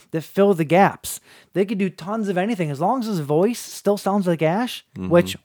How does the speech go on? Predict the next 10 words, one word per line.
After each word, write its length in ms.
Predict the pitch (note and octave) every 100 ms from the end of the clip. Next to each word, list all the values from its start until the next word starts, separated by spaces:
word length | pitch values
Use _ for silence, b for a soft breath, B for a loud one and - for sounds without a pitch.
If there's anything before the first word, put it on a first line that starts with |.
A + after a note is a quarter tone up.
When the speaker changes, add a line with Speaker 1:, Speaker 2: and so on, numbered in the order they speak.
| -
Speaker 1:
why 200 | C#3 D3+
wouldn't 400 | C3+ F#3 F#3 D#3
it? 160 | E3
'Cause 140 | E3 D3+
it's 160 | C#3
him. 300 | G#3 F3+ E3+ - -
Speaker 2:
Yeah. 220 | G2+ E2+ - _ _ _ _ _ _ _ -
Speaker 1:
They 140 | A3+
can 180 | A3 D#3+
do 380 | F#3 G3+ F#3+